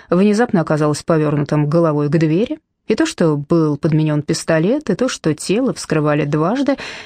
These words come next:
и оба раза не по правилам, в отсутствие судебного эксперта. Кстати, второе вскрытие потребовалось из-за слуха о сифилисе, вновь вспыхнувшего из-за газетной некроложной фразы:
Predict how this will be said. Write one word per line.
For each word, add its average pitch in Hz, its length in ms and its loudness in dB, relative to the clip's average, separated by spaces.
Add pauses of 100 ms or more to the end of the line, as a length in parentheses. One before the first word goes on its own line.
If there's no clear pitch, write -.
(100)
и 240 100 4
оба 240 200 4
раза 226 220 2
не 214 120 4
по 214 140 2
правилам, 190 520 2
в 190 100 -2
отсутствие 170 560 0
судебного 151 520 0
эксперта. - 540 -6 (340)
Кстати, - 320 -4
второе 330 300 2
вскрытие 330 500 0
потребовалось 240 640 0
из-за 214 200 0
слуха 254 360 -2
о 247 80 0
сифилисе, 135 640 -2 (320)
вновь 196 400 2
вспыхнувшего 156 840 0
из-за 156 400 0
газетной 180 520 0
некроложной 185 680 0
фразы: 135 400 -2